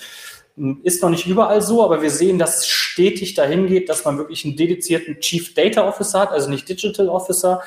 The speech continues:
der dieses ganze Thema halt wirklich unter sich hat. Das heißt nicht unbedingt, dass der auch schon auf dem obersten C-Level hängt. Wir sehen es auch, dass er zum Beispiel unter dem C F O oder C I O aufgehangen ist. Aber was das Ganze sagt, ist, dass das ein, dass diese Organisation einen sehr, sehr hohen Stellenwert bekommt.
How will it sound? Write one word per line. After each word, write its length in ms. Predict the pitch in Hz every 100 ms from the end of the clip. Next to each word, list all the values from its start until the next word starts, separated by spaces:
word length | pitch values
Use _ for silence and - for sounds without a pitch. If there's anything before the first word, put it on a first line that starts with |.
| - - - -
der 140 | 175
dieses 300 | 185 185 180
ganze 680 | 143 160 170 185 180 175 -
Thema 300 | - 156 160
halt 180 | 151 151
wirklich 320 | 147 160 170
unter 240 | - 147 120
sich 180 | 113 -
hat. 120 | 113
Das 120 | 117
heißt 240 | 165 202
nicht 140 | 196 165
unbedingt, 360 | 151 151 165
dass 200 | 147 127
der 160 | 147 143
auch 60 | 139
schon 220 | - 135
auf 220 | 131 123
dem 320 | 139 127 127 - _ _ _
obersten 400 | - 156 - -
C-Level 480 | 139 - 151 135 127
hängt. 320 | 127 226 226
Wir 100 | 151
sehen 200 | 139 151
es 100 | 160
auch, 140 | 139 135
dass 180 | 131 -
er 100 | 131
zum 120 | 131
Beispiel 320 | 127 127 131
unter 200 | 123 -
dem 200 | 117 117
C 220 | - 185
F 120 | 175
O 120 | - 147
oder 160 | 123
C 220 | 123 -
I 180 | 220 196
O 260 | 156 156 147
aufgehangen 500 | 151 151 139 143 143
ist. 220 | 143 - - - - -
Aber 180 | 131
was 180 | 135 170
das 160 | 185 -
Ganze 300 | 143 - 123
sagt, 300 | 127 135 -
ist, 120 | -
dass 200 | 127 -
das 200 | 123 -
ein, 240 | 131 127
dass 140 | - 117
diese 200 | 143 143
Organisation 840 | 139 143 135 127 - 143 160 139
einen 100 | 123
sehr, 160 | 120 120
sehr 140 | 120
hohen 100 | 117
Stellenwert 460 | 113 - 123 110 113
bekommt. 340 | - - _